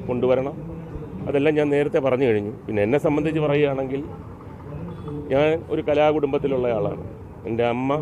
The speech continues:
ഉൾപ്പെടെ താഴോട്ട് ഇപ്പം എൻ്റെ സഹോദരി ഇന്നലെ ഇറങ്ങിയ ഒരു സിനിമയിലും അഭിനയിച്ചിട്ടുണ്ട്,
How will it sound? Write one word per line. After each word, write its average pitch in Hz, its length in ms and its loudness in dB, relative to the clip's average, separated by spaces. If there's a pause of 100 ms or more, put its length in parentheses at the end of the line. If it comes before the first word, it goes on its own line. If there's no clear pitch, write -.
(100)
ഉൾപ്പെടെ 123 380 2 (600)
താഴോട്ട് 123 440 4 (580)
ഇപ്പം 123 200 2
എൻ്റെ 135 160 4 (760)
സഹോദരി 131 420 2 (360)
ഇന്നലെ 151 300 6
ഇറങ്ങിയ 139 280 6
ഒരു 131 140 2
സിനിമയിലും 127 420 6
അഭിനയിച്ചിട്ടുണ്ട്, 90 520 0